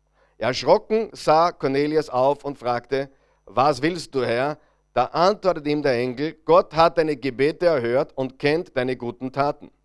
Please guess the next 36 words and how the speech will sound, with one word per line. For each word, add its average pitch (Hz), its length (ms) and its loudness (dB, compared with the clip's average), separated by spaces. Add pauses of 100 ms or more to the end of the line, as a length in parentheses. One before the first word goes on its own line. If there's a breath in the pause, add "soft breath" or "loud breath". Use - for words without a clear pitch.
(500 soft breath)
Deshalb 143 440 0
schick 196 340 -4
ein 147 200 -2
paar 135 160 4
Leute 151 380 2
nach 156 140 -2
Joppe. 135 520 -2 (300 soft breath)
Sie 135 160 -10
sollen 165 320 2
sich 156 240 -6
dort 160 440 2 (240 soft breath)
nach 135 360 2
einem 139 440 0
Simon 160 520 0
Petrus 143 480 0
erkundigen, 120 680 -6 (300 soft breath)
der 131 120 6
am 120 220 0
Me-, 131 160 -2 (140)
der 139 160 2
am 117 220 -2
Meer 139 400 0 (320)
im 127 200 -4
Haus 156 240 4
des 123 200 -10
Gerbers 139 460 0
Simon 151 340 -2
wohnt. 135 340 -2 (240)
Dieser 175 380 -2
Simon 160 580 -4
Petrus 147 460 -2
soll 127 200 0
dir, 139 360 -8 (140)
zu 151 180 -4
dir 139 200 -2
kommen." 90 380 -6